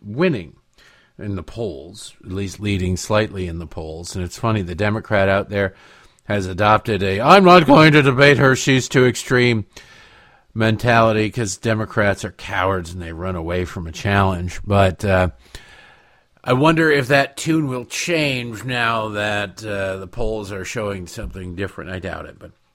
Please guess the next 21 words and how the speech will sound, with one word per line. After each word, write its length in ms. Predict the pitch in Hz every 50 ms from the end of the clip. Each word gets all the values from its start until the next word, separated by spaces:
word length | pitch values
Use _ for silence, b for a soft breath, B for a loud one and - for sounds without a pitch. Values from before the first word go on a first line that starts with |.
| _ _ _ _ _ _ _ _ _ _ -
listen 240 | 156 170 160 196
to 60 | 233 226
Kari 180 | - 208 202 190
Lake. 140 | 160 143 B B B B
This 160 | B 165 180
is 60 | 214
a 80 | 262 254
reporter 600 | 240 226 165 - 202 196 196 190 190 190 185 175 151
trying 400 | 135 - 175 165 165 170 165 151
to 120 | 151 156
do 440 | 139 123 127 143 147 151 147 151 151
a 160 | 139 139 131
gotcha 400 | 113 127 127 123 120 - - 127
question, 400 | 104 - 123 113 107 - - 120
just 200 | 123 143 156 -
like 200 | - 175 180 170
they 160 | - 180 170
try 260 | 165 - - 160 151 151
to 80 | 147
do 240 | 135 131 143 143 143
with, 220 | 139 131 131 -